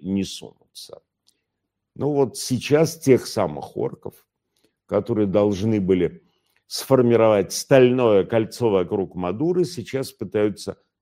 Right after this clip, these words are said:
отскребать от стен его дворца-бункера и от, э,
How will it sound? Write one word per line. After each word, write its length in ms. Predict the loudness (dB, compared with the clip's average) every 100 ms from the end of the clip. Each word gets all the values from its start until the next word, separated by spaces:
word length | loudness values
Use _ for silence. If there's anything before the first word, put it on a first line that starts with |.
| _
отскребать 1000 | -4 -4 -8 -4 -4 -4 -10 -14 -20 _ _ _ _ _ _
от 240 | -4 -4
стен 440 | -6 -14 0 2 2
его 460 | -2 -4 -2 -2
дворца-бункера 1300 | -4 -4 -4 -6 -6 -6 -6 -6 -6 -6 -2 -2 -4 _ _ _
и 160 | -2 0
от, 440 | 0 2 0 0
э, 260 | -2 -2